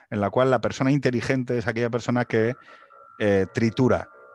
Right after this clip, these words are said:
y que dice, "No, aquí hay una estructura de dominación, no, aquí hay,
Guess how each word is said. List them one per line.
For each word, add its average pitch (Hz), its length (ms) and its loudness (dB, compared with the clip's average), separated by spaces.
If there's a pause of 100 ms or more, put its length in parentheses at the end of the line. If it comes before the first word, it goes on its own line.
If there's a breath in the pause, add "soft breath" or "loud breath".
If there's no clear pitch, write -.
(220)
y 110 100 -4
que 104 180 0
dice, 117 380 2
"No, 123 260 4
aquí 107 180 -2
hay 127 100 0
una 135 120 0
estructura 123 460 -2
de 123 80 2
dominación, 110 800 0 (400 loud breath)
no, 120 280 4
aquí 110 280 0
hay, 147 340 2